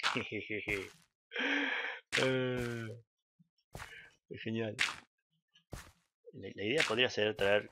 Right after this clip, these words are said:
traer gente y jugar con nosotros, ¿eh? No sé si podemos, una vez que tenemos el mapa, podemos meter en nuestro mapa a gente para jugar, ¿eh? ¿Alguien me puede confirmar eso? Uy, se hace la noche. Se hace la noche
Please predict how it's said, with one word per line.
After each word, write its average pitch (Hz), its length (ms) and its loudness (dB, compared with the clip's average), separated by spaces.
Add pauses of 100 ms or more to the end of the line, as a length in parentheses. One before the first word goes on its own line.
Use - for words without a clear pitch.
traer 104 280 4
gente 101 320 -2
y 92 40 0
jugar 101 240 2
con 95 120 -2
nosotros, 92 400 -2
¿eh? 101 100 -8
No 123 120 -6
sé - 120 -2
si - 140 -10
podemos, 120 440 2 (340)
una 117 180 0
vez 113 120 6
que 113 80 -2
tenemos 107 360 0
el 90 80 -10
mapa, 113 400 6 (360)
podemos 107 360 2 (260)
meter 104 380 0 (880)
en 107 120 -4
nuestro 110 280 0
mapa 113 460 8 (220)
a 120 120 0
gente 110 320 -2
para 95 160 0
jugar, 95 320 4
¿eh? - 100 2 (500)
¿Alguien 165 220 2
me - 20 2
puede 117 160 4
confirmar 98 380 -2
eso? 131 220 4
Uy, 107 100 0
se 113 100 0
hace 113 140 0
la 104 80 2
noche. 101 280 -6 (800)
Se - 160 2
hace 143 160 6
la 120 120 8
noche 139 280 6